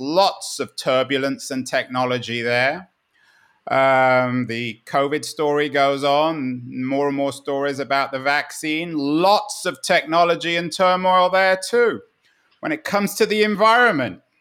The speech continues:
everything is full of technology and turmoil. According to the New York Times, many of us here consider the paper of record, climate change is not a subjective thing. It's actually a fact. Lots of technology and turmoil.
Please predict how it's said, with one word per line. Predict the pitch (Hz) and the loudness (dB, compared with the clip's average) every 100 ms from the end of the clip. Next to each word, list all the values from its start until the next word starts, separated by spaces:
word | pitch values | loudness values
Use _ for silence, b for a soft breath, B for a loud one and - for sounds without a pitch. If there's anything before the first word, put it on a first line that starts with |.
| _ | _
everything | 139 151 165 180 165 | -6 -6 -6 -8 -8
is | - | -8
full | - 175 | -4 -4
of | 165 | -4
technology | - 156 - 151 175 175 165 180 | -6 -8 -4 0 0 0 -2 -2
and | 175 165 | -2 -6
turmoil. | - - 185 190 180 147 113 92 - b b b | -8 0 2 2 2 2 2 -2 -10 b b b
According | 127 147 165 160 160 | -10 -2 -2 0 -4
to | 160 | -6
the | 147 | -6
New | 151 156 | -2 0
York | 151 151 151 | 0 -2 -4
Times, | - 143 147 165 208 202 - - - _ - | -8 -2 0 0 -2 -8 -14 -18 -20 _ -8
many | 117 139 | -2 0
of | 139 | 2
us | 139 127 | 0 -4
here | - 147 143 | -4 -2 -2
consider | 143 131 147 143 | -4 -6 -4 -4
the | 127 | -6
paper | 123 143 143 147 | -6 -4 -4 -4
of | 131 | 0
record, | 147 160 190 190 185 B B B - | 0 0 -2 -6 -6 B B B -6
climate | - 208 226 226 226 | 0 2 4 2 0
change | - 202 196 196 - | -2 0 0 -2 -8
is | 170 147 | -8 -6
not | 147 160 190 233 - - _ _ | -6 0 2 2 -2 -16 _ _
a | 147 | -12
subjective | - 160 135 175 175 - 190 170 | -10 -12 -8 -4 -4 -4 -12 -10
thing. | - 220 139 | -6 -4 -4
It's | 98 - | -8 -6
actually | 117 120 - 147 139 | -4 -4 -6 -8 -6
a | 135 | -6
fact. | - - 180 98 - - - _ _ _ _ _ | -6 -2 -2 -2 -8 -20 -20 _ _ _ _ _
Lots | 143 170 202 202 - - - | -4 0 2 2 -2 -12 -6
of | 180 135 | -6 -4
technology | 202 165 160 175 175 151 170 170 | -4 -2 0 0 0 -2 -2 -2
and | 170 | -2
turmoil. | 214 202 214 180 147 110 95 | 2 4 4 4 2 2 -4